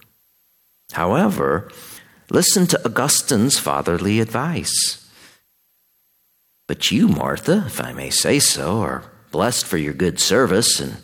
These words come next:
for your labors you seek the reward of peace. Now you are much occupied in nourishing the body,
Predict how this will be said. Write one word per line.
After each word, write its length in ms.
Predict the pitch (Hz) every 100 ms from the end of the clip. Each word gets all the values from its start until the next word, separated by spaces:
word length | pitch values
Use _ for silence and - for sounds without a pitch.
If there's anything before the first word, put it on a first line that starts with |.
| - _
for 140 | 76
your 180 | 69 65
labors 540 | 67 135 80 101 95
you 120 | 73
seek 360 | 71 - 98 -
the 100 | 82
reward 400 | 80 73 69 69
of 160 | - -
peace. 600 | 160 107 - - - - - - _ _ _ _ _ _ _ _ _ -
Now 80 | 67
you 200 | 71 82
are 80 |
much 240 | 82 101 -
occupied 840 | 135 160 - 135 - 76 69 65
in 140 | 71
nourishing 480 | 80 107 110 82 78
the 60 | 71
body, 540 | 82 101 127 73 62